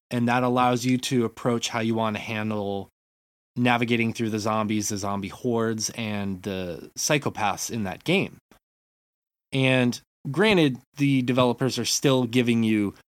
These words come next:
parameters to operate in, but it feels like I'm able to more customize it to my style if I'm able to craft. And we look at how far crafting has come now, and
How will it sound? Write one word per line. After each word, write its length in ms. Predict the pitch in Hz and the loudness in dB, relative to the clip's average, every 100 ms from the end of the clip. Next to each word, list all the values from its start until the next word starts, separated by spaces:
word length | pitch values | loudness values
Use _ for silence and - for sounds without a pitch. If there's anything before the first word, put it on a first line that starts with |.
| - | -8
parameters 840 | 127 113 113 110 110 107 104 - | -2 0 2 2 0 0 -2 -4
to 100 | - | -4
operate 520 | 107 110 - 156 170 190 | -2 -2 0 0 0 0
in, 240 | 214 208 _ _ _ _ _ - | -2 -4 _ _ _ _ _ -8
but 300 | 127 139 - | -2 0 0
it 160 | 147 | -6
feels 480 | - 165 165 170 143 | -4 2 4 4 2
like 400 | 147 135 127 - _ _ _ _ _ _ _ _ - | 2 0 0 -8 _ _ _ _ _ _ _ _ 0
I'm 180 | 139 139 | 2 4
able 220 | 143 131 | 2 0
to 240 | - 131 | 0 2
more 260 | 127 123 113 | 2 2 0
customize 720 | - 139 - 131 107 104 101 | -4 -2 -2 0 0 0 -2
it 100 | 98 | -8
to 100 | - | -4
my 160 | 104 98 | -4 -2
style 540 | - - 127 113 98 | -2 2 4 4 2
if 140 | 101 113 | -2 -4
I'm 160 | 95 | -4
able 260 | 90 92 90 | -6 -10 -14
to 100 | - | -16
craft. 640 | - 196 233 - - - _ _ _ _ - - _ _ | -6 -2 -2 -6 -16 -20 _ _ _ _ -20 -20 _ _
And 500 | 135 127 127 123 117 - _ | 0 2 2 2 -2 -10 _
we 160 | 127 131 | 0 2
look 220 | 170 160 | 2 2
at 140 | 127 | 0
how 640 | - 135 127 123 117 107 - _ _ | -2 0 4 4 2 -2 -6 _ _
far 180 | 135 123 | 0 0
crafting 540 | - 123 120 - 110 | -2 -2 -2 -2 -6
has 200 | 101 107 | -4 -6
come 360 | - 131 175 123 | -2 0 2 0
now, 360 | 92 87 82 - _ _ _ _ | 0 -4 -6 -12 _ _ _ _
and 680 | 120 110 107 104 104 98 | -2 0 0 0 -2 -4